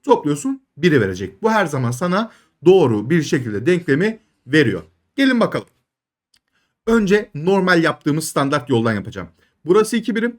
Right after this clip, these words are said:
burası üç birim. O zaman ne oluyor hocam? Eğimim dikeyi yataya bölüyordum. İki bölü üç. Sağa mı yatık, sola mı yatık? Sola yatık. O zaman eksi iki bölü üç benim eğimim. Hangi noktayı alalım? Gel bu noktayı alalım.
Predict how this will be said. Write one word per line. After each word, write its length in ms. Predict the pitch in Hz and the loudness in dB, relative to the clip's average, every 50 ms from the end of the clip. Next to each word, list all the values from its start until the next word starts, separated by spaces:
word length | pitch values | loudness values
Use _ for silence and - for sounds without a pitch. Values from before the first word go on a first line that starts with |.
| _ _ _ _ _ _ | _ _ _ _ _ _
burası 260 | 185 175 175 170 - 196 | 0 2 2 0 0 -4
üç 200 | 170 - - - | -4 -4 -4 -4
birim. 200 | 113 95 82 - _ _ _ _ _ _ _ _ | -4 -4 -6 -12 _ _ _ _ _ _ _ _
O 100 | 147 151 | -2 -2
zaman 320 | 160 214 214 233 226 226 | 0 0 0 0 0 2
ne 40 | 233 | 2
oluyor 300 | 247 247 233 220 220 202 | 2 2 2 4 4 4
hocam? 320 | 196 180 156 202 226 226 - - | 4 4 2 0 -2 -2 2 4
Eğimim 420 | 180 190 190 180 175 196 247 269 - _ _ _ _ _ _ _ _ _ 123 113 104 113 | 4 6 6 6 4 2 0 0 -6 _ _ _ _ _ _ _ _ _ -20 -20 -4 -2
dikeyi 500 | 170 196 196 254 240 240 262 294 320 - - | -2 0 2 2 2 2 2 0 -2 0 0
yataya 380 | 208 208 208 226 214 208 175 | 0 2 4 6 6 6 6
bölüyordum. 360 | 175 143 117 - - 101 - _ _ _ _ _ _ _ | 4 2 2 0 -2 -6 -12 _ _ _ _ _ _ _
İki 200 | 170 131 - - | -14 -6 -2 0
bölü 220 | 156 160 160 135 127 | 2 4 2 2 0
üç. 200 | 123 - - _ _ _ _ _ _ _ | -2 -10 -20 _ _ _ _ _ _ _
Sağa 300 | _ - - 180 208 247 | _ -4 -2 0 0 2
mı 100 | 262 262 | 0 0
yatık, 240 | 254 254 - 269 - | 0 -2 -4 -4 0
sola 180 | 247 233 240 | 2 2 4
mı 80 | 233 233 | 4 2
yatık? 300 | 208 - 277 269 - _ _ _ | 0 -2 -4 -6 -8 _ _ _
Sola 320 | _ - - 185 147 127 | _ -4 -2 0 2 2
yatık. 320 | 107 95 - - - - _ _ _ _ | 2 0 -2 -10 -16 -16 _ _ _ _
O 100 | - 190 | -2 0
zaman 460 | 190 202 214 202 220 240 269 269 - _ _ _ _ | 0 0 0 0 -2 -4 -4 -8 -12 _ _ _ _
eksi 260 | 220 262 269 - 226 | -2 -2 -2 -2 -6
iki 180 | 214 180 - 180 | -6 -6 -2 0
bölü 180 | 180 151 135 123 | 0 2 2 0
üç 220 | 117 - - - | 0 -2 0 2
benim 320 | 196 196 190 208 220 214 - _ _ _ _ _ - | 2 2 2 0 -4 -6 -12 _ _ _ _ _ -2
eğimim. 320 | 170 147 127 101 95 - _ _ _ _ _ _ _ _ _ _ _ _ _ | 0 0 0 0 -4 -8 _ _ _ _ _ _ _ _ _ _ _ _ _
Hangi 280 | 240 285 294 294 285 | 0 2 2 2 2
noktayı 300 | 277 269 269 - 247 240 | 2 0 2 2 4 4
alalım? 340 | 240 240 240 254 269 269 - _ _ _ _ _ | 6 6 4 4 0 -4 -8 _ _ _ _ _
Gel 200 | - 226 220 190 | 0 2 2 2
bu 60 | 208 | 2
noktayı 320 | 202 185 - - - 143 127 | 0 -2 -2 0 2 2 2
alalım. 240 | 110 98 87 - | 2 0 -4 -8